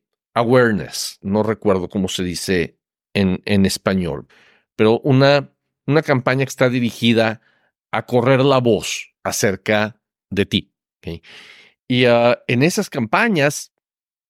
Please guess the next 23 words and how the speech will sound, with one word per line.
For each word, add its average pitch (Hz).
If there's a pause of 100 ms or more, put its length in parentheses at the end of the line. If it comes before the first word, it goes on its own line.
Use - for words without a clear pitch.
el 143
costo 175
es 120
muy 156
bajo. 151 (840)
Es 135
más 127
difícil 151
obtener 151
leads, 196
pero 127
el 117
costo 160
de 131
cada 131
clic 127
es -
un 123
costo -
muy, 120
muy, 113
muy 101
bajo. -